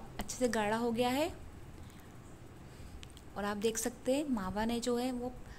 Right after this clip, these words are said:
कढ़ाई को छोड़ दिया है, इसका मतलब है मावा अच्छे से सिक चुका है। और कुछ मावा हम निकाल लेंगे।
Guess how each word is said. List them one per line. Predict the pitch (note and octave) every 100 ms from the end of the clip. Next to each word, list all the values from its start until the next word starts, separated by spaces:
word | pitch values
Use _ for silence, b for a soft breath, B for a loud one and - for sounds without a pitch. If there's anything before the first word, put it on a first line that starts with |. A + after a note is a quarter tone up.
| B -
कढ़ाई | G#3+ G3 G3+
को | A#3+
छोड़ | A#3+ A3+ A3+
दिया | A#3+ A#3
है, | C4+
इसका | - - B3+
मतलब | B3 B3 A#3+
है | C4
मावा | A#3+ G#3 A3+
अच्छे | A3+ A3+
से | C4 C4+ - - - - B B B B B
सिक | - A#3+ A3+
चुका | C4+ C4 B3+
है। | D4+ F4+ - - - - - - - - - - - B B B B B - -
और | B3+
कुछ | E4 -
मावा | C#4 C4
हम | C4+ C4+
निकाल | B3+ A#3 A3+ A#3+
लेंगे। | A#3+ A#3+ C4+